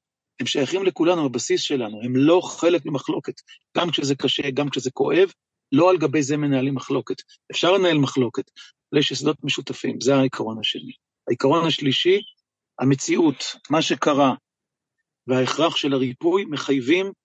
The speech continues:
את ההנהגה ללכת אל העם ולבקש אמון מחודש. מי ייבחר? מי צודק? צריך להחליט בבחירות.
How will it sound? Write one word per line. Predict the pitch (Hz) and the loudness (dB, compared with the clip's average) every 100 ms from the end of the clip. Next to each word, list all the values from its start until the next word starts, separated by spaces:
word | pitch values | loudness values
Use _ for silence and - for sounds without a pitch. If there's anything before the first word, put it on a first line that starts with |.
| _ _ - | _ _ -10
את | 147 | -4
ההנהגה | 135 131 120 160 | -2 -2 0 2
ללכת | 143 147 147 139 | 4 2 -2 -2
אל | 131 | 0
העם | 139 170 165 | 0 0 0
ולבקש | 143 123 - 139 135 | -2 -2 -4 -4 -4
אמון | 127 139 | -4 -2
מחודש. | 131 - 120 110 95 - _ _ _ _ _ _ _ - | -4 -6 -8 -6 -6 -8 _ _ _ _ _ _ _ -4
מי | 147 | 0
ייבחר? | 208 180 180 - 180 180 170 151 _ _ _ _ | 2 2 -2 -2 2 4 2 -2 _ _ _ _
מי | 147 185 | -2 0
צודק? | 190 165 180 185 - - _ _ _ _ _ _ | 0 2 2 2 -4 -16 _ _ _ _ _ _
צריך | - 160 | -8 -4
להחליט | 165 151 160 147 | -2 -2 -2 -2
בבחירות. | 156 - 147 147 131 | -4 -2 0 0 0